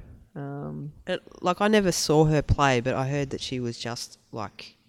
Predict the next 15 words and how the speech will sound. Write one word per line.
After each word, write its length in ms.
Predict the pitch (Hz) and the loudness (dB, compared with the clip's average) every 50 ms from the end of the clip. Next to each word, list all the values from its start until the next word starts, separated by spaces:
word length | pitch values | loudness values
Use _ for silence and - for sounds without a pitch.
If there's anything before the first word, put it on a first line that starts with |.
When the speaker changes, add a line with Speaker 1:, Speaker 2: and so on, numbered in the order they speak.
| _ _ _ _ _ _ _ _ _ _ _ _ _ | _ _ _ _ _ _ _ _ _ _ _ _ _
Speaker 2:
the 240 | - 139 135 127 127 117 | -4 -4 -2 -4 -4 -6
toughest 440 | - - 123 - - 110 - - | -6 -6 -4 -4 -6 -8 -10 -10
competitor 560 | - 120 113 - 113 110 - 110 110 110 110 113 - _ _ _ - - _ _ _ _ _ | -10 -10 -8 -6 -8 -8 -6 -6 -6 -6 -8 -8 -12 _ _ _ -20 -20 _ _ _ _ _
Speaker 1:
Yeah, 280 | - 175 175 170 175 180 | 0 2 4 4 4 2
she 100 | - - | 0 0
Speaker 2:
ever. 120 | 190 180 | 2 2
Speaker 1:
went 120 | 180 180 180 | 2 0 0
all 80 | 170 | 0
right. 240 | 165 160 165 - - | 0 0 0 0 -2
She 80 | 180 165 | -4 -6
was, 100 | 156 - - - | -8 -8 -12 -16
she 140 | - - 170 | -8 -6 -6
was 100 | 165 - | -6 -6
pretty 200 | - - 160 160 | -8 -10 -10 -10
tough. 280 | - - 151 160 170 | -6 -6 -6 -6 -6